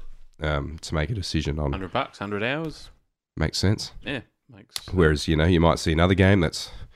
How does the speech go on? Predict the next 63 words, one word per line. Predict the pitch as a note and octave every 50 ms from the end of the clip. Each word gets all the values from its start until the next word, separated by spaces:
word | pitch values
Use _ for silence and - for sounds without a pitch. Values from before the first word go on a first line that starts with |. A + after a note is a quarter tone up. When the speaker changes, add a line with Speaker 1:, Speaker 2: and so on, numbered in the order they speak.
| _ _ _ _ _ _ -
Speaker 1:
on | D#2+ E2 E2
sale | - - D#2 E2 F#2+ G#2+ A2+ F#2+
and | D2 C2+ C#2 D2 - - - _ -
it | - -
might, | D#2+ D#2 E2 D2 - -
you | - F2 D#2+
know, | D#2+ E2
the | D#2+ D#2+
average | E2 D#2+ E2+ E2 - -
complete | - D2+ - - E2+ D#2+ -
time | - F2+ E2+ E2+
might | D#2+ C#2+
be | - D2+
ten | - - F#2+ F#2+ F#2
hours, | F#2 F#2+ G2+ G#2+ A2+ A2 G2+
so | - -
you | D#2 E2+ E2+ F2+
might | F2+ F2+ F2
not | F2+ E2 -
be | E2 E2 D#2+ D#2+ - - - -
interested | F2+ F2+ - G2 F2+ E2+ - F2+ D#2+
in | E2+ D2+ D#2+
spending | - - - - _ _ F#2 F2+ F2 F2+ E2 D#2+
a | D2+
whole | D#2 E2+ F2
stack | - - F2 E2+ -
of | E2+
money | F2 F2 F2 E2+
on | E2+ F2
it | E2
until | E2 - - F2+ E2 D#2+
it's | - -
on | E2 D2+ -
sale. | - A2 G#2 F2+ D2+ D2+
So | - - E2+ D#2+ D#2 - - - - - - F#2
Speaker 2:
Mm. | F2+ F#2 F2 D#2 - _ _ _ _ _
Speaker 1:
I | - -
just | F3 F3 -
thought | - C3 B2
I'd | A#2 G#2+ E2+ - -
bring | G#2+ A2+ B2 C#3 C#3 C3+ B2
that | A#2 G#2+ - -
to | - G#2+
the | G#2 F#2+
attention | F2 - G#2+ G#2 - - G2
of | F2 E2 D2
the | D#2
listener, | D#2+ F#2+ G#2 - - E2 D#2+ G#2 - - - - - - -
just | - - - -
in | G2
case | - G2 E2 D#2 -
they | F#2+ F2
haven't | D#2+ A#1+
come | - - F2+ F2+
across | E2 - - D2+ C#2+ - -
these | - - D2 C#2
resources, | C#2+ C#2+ C#2+ C#2 D2 D2 D2 - - D2
'cause | - D#2 E2+
I | F#2
reckon | F#2 - E2 D2
they're | C#2+ D2 D2+
awesome. | D#2 D#2+ - - C2+ B1+ C2+
So | - - D2 D2 D2+ D2+